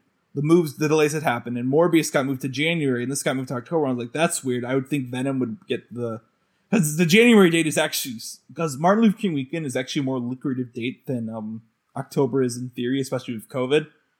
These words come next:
Um, but I was like, "Oh, okay, well, that's weird, but whatever." Um,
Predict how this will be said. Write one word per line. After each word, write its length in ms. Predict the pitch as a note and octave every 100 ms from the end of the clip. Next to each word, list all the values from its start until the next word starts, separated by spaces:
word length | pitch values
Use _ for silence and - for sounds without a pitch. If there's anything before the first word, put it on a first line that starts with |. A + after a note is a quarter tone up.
| _ _ _ _
Um, 440 | C3 C3 B2+ A2+ A2+ _ _ _ _ _ _ _ _
but 100 | -
I 40 | C3
was 100 | C3
like, 160 | C3 -
"Oh, 220 | G#3+ F#3+
okay, 300 | G3 G3+ G3
well, 100 | F#3
that's 200 | G3 -
weird, 240 | E3+ F3+
but 200 | D#3+ D3+
whatever." 420 | D#3+ E3 D3 F3 _ _ _ _
Um, 480 | C#3 D3 C#3 B2+